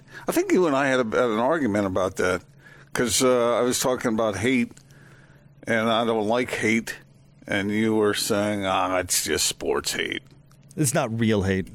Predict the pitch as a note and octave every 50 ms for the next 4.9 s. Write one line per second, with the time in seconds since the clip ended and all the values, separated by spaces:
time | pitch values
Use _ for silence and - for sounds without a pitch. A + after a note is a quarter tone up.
0 | - B2+ B2 A#2 E3 G#3 E3 A#2+ - - - C3+ B2 A2 G#2+ - A2 G2 G2 -
1 | - - - - F3 D#3+ G3 C#4+ D4+ D4 C4 E3+ - F3+ E3+ D3 - - - C#3
2 | C3 C3+ C3 C3+ C3 C#3+ C3 - - C#3+ C3 C3 C3 B2+ B2 C3 C3 B2+ B2+ A#2
3 | A#2+ A#2+ A#2+ A2+ A2+ A2 - - B2 B2 B2 - - - - - A2 A#2 A#2 -
4 | - - - - D3 D#3 B2+ - - G3+ D#3 - - - - C#3 C3+ C3